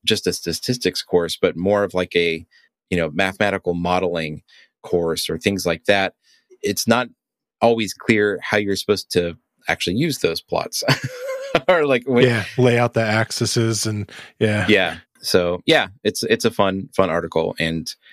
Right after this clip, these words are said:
Speaker 1: yeah, if you like stats and you like Lego and you like Python, you'll
Speaker 2: <laughs>
Speaker 1: probably like, like the article.
Speaker 2: <laughs> You'll be down for this one, yeah.
Speaker 1: Yeah.
Speaker 2: Yeah, cool. All right. Well, my next one's a,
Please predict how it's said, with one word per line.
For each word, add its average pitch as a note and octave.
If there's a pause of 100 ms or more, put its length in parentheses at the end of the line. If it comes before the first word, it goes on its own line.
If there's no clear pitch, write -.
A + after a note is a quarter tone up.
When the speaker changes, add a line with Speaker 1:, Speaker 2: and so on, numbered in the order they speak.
(320)
Speaker 1:
yeah, D#2+
if F2+
you -
like G2+
stats -
and F2+
you F2
like F2
Lego F2
and F2
you F2
like E2
Python, A#2+
you'll G3+
Speaker 2:
<laughs> -
Speaker 1:
probably A#2
like, A#2 (200)
like -
the C#3
article. - (400)
Speaker 2:
<laughs> -
You'll B2+
be A#2+
down C3
for B2+
this A2+
one, A2+
yeah. A2+
Speaker 1:
Yeah. G2+ (520)
Speaker 2:
Yeah, D3+
cool. C3 (600)
All D3+
right. C#3 (180)
Well, D3 (320)
my E3+
next A3
one's E3+
a, B2